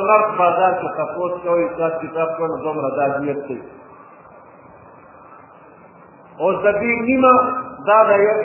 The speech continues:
انسان د لاس قیمت دی. د یو انسان لاس که چا پرې کړ، نو د هغې قیمت به ته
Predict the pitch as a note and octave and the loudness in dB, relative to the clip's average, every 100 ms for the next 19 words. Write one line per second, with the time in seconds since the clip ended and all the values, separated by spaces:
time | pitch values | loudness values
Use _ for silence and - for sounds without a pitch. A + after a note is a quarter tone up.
0 | G3 F#3+ G3 A3 A#3 A3+ G#3 F#3 G3+ A#3+ | -2 -4 0 2 2 2 2 4 6 8
1 | B3 - G#3+ G#3+ F#3+ F3 - D#3 - - | 8 4 -2 0 0 0 -2 -6 -6 -14
2 | - - - - - - - - - - | -18 -20 -20 -20 -20 -20 -20 -20 -20 -20
3 | - - - - - - - - - - | -20 -20 -20 -20 -20 -20 -20 -20 -20 -20
4 | - - - - - - - - - - | -20 -20 -20 -20 -20 -20 -20 -20 -20 -20
5 | A#2+ D3 D3+ D#3+ D#3 D#3 D#3 F3 G#3 G#3 | -6 -4 0 0 0 -2 0 2 2 2
6 | G3 G#3 A#3 - G3+ - E3+ E3 F3+ G#3+ | 4 6 6 2 -2 0 2 2 2 2
7 | A#3+ B3 C4 - - - - - - - | 4 4 4 2 -4 -10 -14 -18 -20 -14
8 | C#3+ D3+ F3+ F#3 G#3 A#3+ - G3+ G#3 A#3+ | -8 0 2 2 4 2 2 -2 0 0
9 | A#3+ G#3+ - | 0 -2 -2